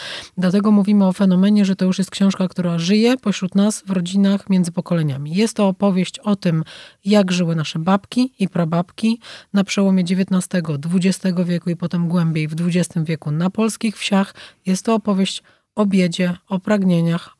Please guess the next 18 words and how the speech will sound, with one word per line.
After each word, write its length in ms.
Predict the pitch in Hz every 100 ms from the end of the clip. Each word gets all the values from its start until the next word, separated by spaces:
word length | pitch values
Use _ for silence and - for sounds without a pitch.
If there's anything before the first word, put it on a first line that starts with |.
| -
o 80 |
marzeniach, 720 | 190 190 185 180 180 180 - -
o 120 | 185
chodzeniu 800 | - 208 196 190 185 185 185 180
w 60 | 180
jednych 380 | 190 185 185 175
butach 440 | 180 - 175 -
w 80 | -
sześcioosobowej 800 | 180 - 185 - 175 170 180 175
rodzinie 480 | 170 180 180 175
i 80 | 165
oczywiście 480 | 160 175 165 - 175
jako 260 | 165 160 170
ostatnia 400 | 160 165 151 156
dostawała 440 | 156 - 156 147
je 120 | 156
dziewczyna, 540 | 156 180 - 202 196 196 - - - -
o 260 | 208 202